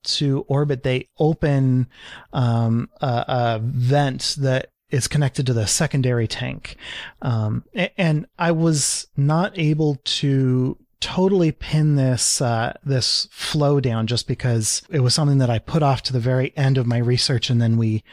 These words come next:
um, wound up running out of time. But, but there's the cryostat, which has a tank, the primary tank, I believe, and there's a secondary tank.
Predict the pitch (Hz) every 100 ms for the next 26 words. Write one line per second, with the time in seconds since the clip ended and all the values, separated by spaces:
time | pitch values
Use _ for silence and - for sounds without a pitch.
0 | - - - - - 113 107 113 - 131
1 | 127 127 120 131 123 117 110 - 120 110
2 | 113 - - - 139 151 143 131 139 135
3 | 120 - 131 120 - - 160 180 175 -
4 | 170 170 - _ - 131 123 - - -
5 | _ _ - - 147 151 151 139 - -
6 | 135 120 - - 165 147 - - - -
7 | 123 - 202 185 135 - 135 127 123 120
8 | 120 113 - - - - 135 131 127 120
9 | 113 - - 151 147 123 117 131 - -
10 | - -